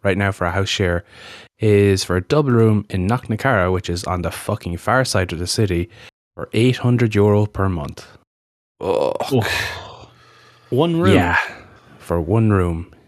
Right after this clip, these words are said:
Speaker 1: in a house.
Speaker 3: Look at all this beautiful food going on in the chat here.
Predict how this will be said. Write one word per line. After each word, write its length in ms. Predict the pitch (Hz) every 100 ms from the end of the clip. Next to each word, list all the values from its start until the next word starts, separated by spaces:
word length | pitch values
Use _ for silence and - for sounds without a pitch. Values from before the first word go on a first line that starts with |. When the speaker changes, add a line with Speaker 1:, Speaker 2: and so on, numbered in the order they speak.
| _
Speaker 1:
in 240 | 139 95 95
a 160 | 98
house. 500 | 92 82 78 - - - _ _ _ _ _ _ _ _ _ _ _ -
Speaker 3:
Look 120 | 113
at 60 | 120
all 100 | 107
this 120 | 98
beautiful 340 | 101 95 -
food 260 | - 98 92
going 160 | 87
on 140 | 87 85
in 80 | 71
the 60 |
chat 280 | - 82 80
here. 180 | 65